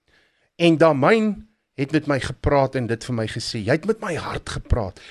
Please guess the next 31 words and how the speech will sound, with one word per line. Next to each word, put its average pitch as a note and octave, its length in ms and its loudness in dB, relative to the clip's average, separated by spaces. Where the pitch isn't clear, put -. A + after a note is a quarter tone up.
Ek D#3+ 160 -6
wil G3+ 120 2
jou G3 140 8
weer E3 220 4
ontmoet. C#3+ 320 0
Ons G3+ 200 4
gaan A3 160 2
by G3+ 100 4
mekaar F3+ 460 4
uitkom. B2 460 -2
Waar G3 240 6
bly D#3+ 220 4
jy?" C#3 160 2
En A2+ 80 -2
ek A2+ 100 -8
sê, - 80 -8
"Ek D#3 140 -4
is C3 80 -10
in D3 120 -6
Oudtshoorn." C3+ 440 -4
Hy - 120 0
sê, - 140 2
"Ek F#3+ 80 0
gaan F#3+ 180 -4
jou F3 100 0
kontak," E3 480 -2
en A2+ 80 -6
daar G2+ 180 -4
stap - 260 -8
hy A#2 100 -6
weg. F#2+ 260 -8